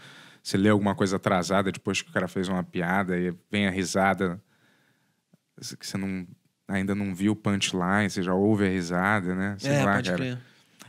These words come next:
Speaker 1: Mas quais são as suas referências aqui? Você tem alguma de, que você teve?
Speaker 2: Daqui do Brasil?
Speaker 1: É, que você ri, que você dá risada aqui.
Speaker 2: Cara, hoje eu dou muita risada com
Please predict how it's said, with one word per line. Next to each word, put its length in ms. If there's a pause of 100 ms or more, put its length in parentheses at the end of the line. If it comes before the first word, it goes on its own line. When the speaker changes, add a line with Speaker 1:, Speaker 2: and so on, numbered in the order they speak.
Speaker 1:
Mas 140
quais 180
são 160
as 100
suas 220
referências 720
aqui? 280
Você 140
tem 200
alguma 460
de, 200 (240)
que 60
você 120 (340)
teve? 360 (1040)
Speaker 2:
Daqui 320
do 80
Brasil? 300
Speaker 1:
É, 100
que 80
você 160
ri, 240
que 60
você 100
dá 120
risada 480
aqui. 340 (400)
Speaker 2:
Cara, 300
hoje 520 (800)
eu 80
dou 200
muita 420
risada 720
com 680